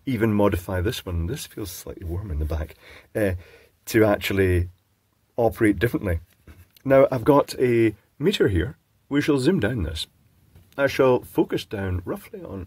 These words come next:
there, just so everything's a little bit sharper. And if we put one cell in,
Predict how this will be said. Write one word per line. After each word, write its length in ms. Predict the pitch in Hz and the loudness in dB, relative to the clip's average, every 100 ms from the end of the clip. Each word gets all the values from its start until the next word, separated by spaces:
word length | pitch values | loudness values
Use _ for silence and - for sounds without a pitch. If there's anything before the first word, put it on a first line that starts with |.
| - | -14
there, 460 | 104 131 135 - - _ _ _ _ 104 | -12 -10 -10 -14 -20 _ _ _ _ -8
just 240 | 110 - | -8 -8
so 200 | - 117 | -2 0
everything's 340 | 104 90 92 | 0 -2 0
a 20 | 98 | 2
little 100 | 95 | 2
bit 160 | 107 | 0
sharper. 500 | - 123 120 120 110 - _ _ _ - - - - _ - | 0 0 2 0 -2 -6 _ _ _ -20 -20 -20 -20 _ 0
And 260 | 139 139 - | 4 4 2
if 120 | 131 | 2
we 100 | - | 2
put 200 | - 262 | 2 -2
one 260 | 190 165 220 | 0 0 2
cell 280 | 196 - 69 | 0 0 -2
in, 220 | - - | -4 -10